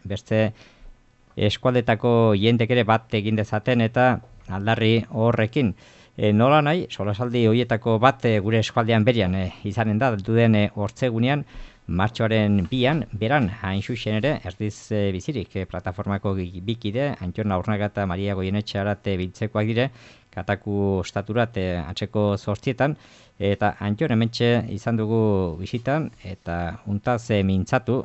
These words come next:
halare ez da ez, e, orai piztutako kontu edo auzi edo afera, ja lehenagotik, e, datorrena baizik, eta errate baterako hortxe, bi mila eta zortzien berian, bertze manifestazio handi bat, e, pasaren urtean egin baldin bazen, baina orduan ere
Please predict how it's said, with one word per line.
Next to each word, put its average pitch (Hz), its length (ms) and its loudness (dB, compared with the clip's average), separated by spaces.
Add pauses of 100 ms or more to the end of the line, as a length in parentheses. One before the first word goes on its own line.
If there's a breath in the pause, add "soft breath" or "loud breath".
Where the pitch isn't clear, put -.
halare 101 400 0 (340 soft breath)
ez 95 220 -6
da 110 160 2
ez, 127 240 -4
e, 101 80 0 (180)
orai 107 540 0 (100)
piztutako 110 540 -2 (480 loud breath)
kontu 110 400 -2
edo 110 360 2
auzi 117 380 0
edo 110 380 4
afera, 135 400 2 (480 loud breath)
ja 107 160 2
lehenagotik, 110 720 0
e, 95 380 0 (720 soft breath)
datorrena 113 640 4
baizik, 104 400 0
eta 92 240 -4 (180)
errate 101 360 -2
baterako 101 480 0
hortxe, 117 260 -2
bi 98 140 -2
mila 104 180 0
eta 107 240 0 (480 loud breath)
zortzien 101 480 -2
berian, 113 560 4
bertze 98 240 -6
manifestazio 98 720 -4
handi 101 320 0
bat, 113 260 0
e, 101 60 -6
pasaren 101 400 -6
urtean 101 400 -4
egin 98 240 0
baldin 95 240 -2
bazen, 101 320 -2
baina 92 240 -2
orduan 98 320 -2
ere 101 160 0